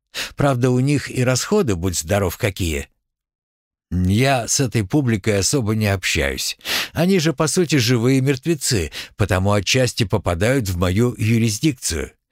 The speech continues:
А им это не очень нравится. Плюс вожу знакомство с хозяевами кладбищ, а их вурдалачье племя на нюх не переносит, потому что боятся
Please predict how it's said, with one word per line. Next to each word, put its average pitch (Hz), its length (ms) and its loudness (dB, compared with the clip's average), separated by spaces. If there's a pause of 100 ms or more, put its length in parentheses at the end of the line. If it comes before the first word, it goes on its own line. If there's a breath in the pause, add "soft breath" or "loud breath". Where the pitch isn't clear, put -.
(220 loud breath)
А 143 140 2
им 165 380 2
это 147 380 -2
не 160 200 2
очень 113 400 0
нравится. 90 680 -2 (680 loud breath)
Плюс 175 360 2
вожу 135 380 2
знакомство 123 640 0
с - 80 0
хозяевами 110 720 2
кладбищ, 87 600 -2 (260 loud breath)
а 95 160 0
их - 460 0
вурдалачье 104 800 2
племя 123 420 2
на 120 160 2
нюх 117 340 0
не 135 120 0
переносит, 131 640 0 (180 loud breath)
потому 139 300 2
что 139 180 0
боятся 113 640 0